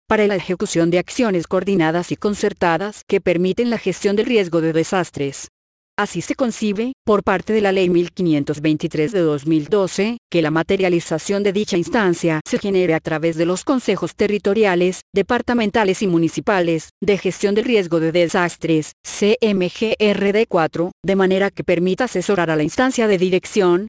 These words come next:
en este caso el gobernador o alcalde municipal, según sea el caso,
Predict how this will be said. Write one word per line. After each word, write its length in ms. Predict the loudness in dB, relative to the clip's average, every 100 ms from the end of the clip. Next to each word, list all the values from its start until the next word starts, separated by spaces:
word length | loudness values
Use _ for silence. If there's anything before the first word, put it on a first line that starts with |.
| -2
en 140 | 0
este 260 | 0 0 -2
caso 300 | 0 0 0
el 60 | 2
gobernador 580 | 2 2 2 2 2
o 20 | 0
alcalde 380 | 0 -2 0
municipal, 640 | 0 0 -2 -2 -2 -2 -4 -10
según 440 | -8 0 2 2
sea 200 | 2 0
el 140 | 0 0
caso, 420 | 0 0 -2 -6